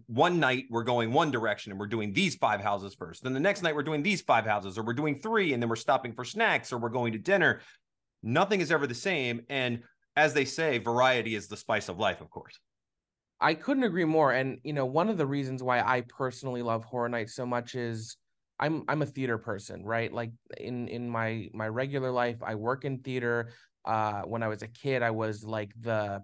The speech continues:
Speaker 2: prototypical theater kid and still kind of am in the most annoying of ways. Like, if there's an opportunity for me to break into a song, I will. And at Horror Nights, to me, each house is its own show.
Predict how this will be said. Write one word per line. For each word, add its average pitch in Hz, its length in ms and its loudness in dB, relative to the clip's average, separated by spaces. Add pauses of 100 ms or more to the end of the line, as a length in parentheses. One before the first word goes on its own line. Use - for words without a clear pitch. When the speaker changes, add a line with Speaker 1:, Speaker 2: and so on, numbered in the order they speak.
Speaker 2:
prototypical 120 800 -4
theater 117 340 -6
kid 123 280 -2
and 117 100 -4
still 120 220 -4
kind 117 260 -2
of 110 120 -4
am 120 320 0 (320)
in 131 100 -2
the 135 60 0
most 139 260 0
annoying 143 480 4
of 120 100 -2
ways. 113 380 -2
Like, 117 200 -6
if 139 100 -8
there's 185 180 -2
an 196 80 0
opportunity 147 600 0
for 135 100 -8
me 131 140 -2
to 120 60 -4
break 117 260 0
into 123 140 -2
a 117 40 -2
song, 117 400 -2
I 113 160 0
will. 107 340 -4 (480)
And 123 500 0
at 127 120 2
Horror 240 320 4
Nights, 123 440 -2 (340)
to 196 120 -2
me, 175 520 0
each 214 300 -6
house 151 600 0 (320)
is 139 180 -4
its 131 280 -6
own 131 340 0
show. 113 540 -4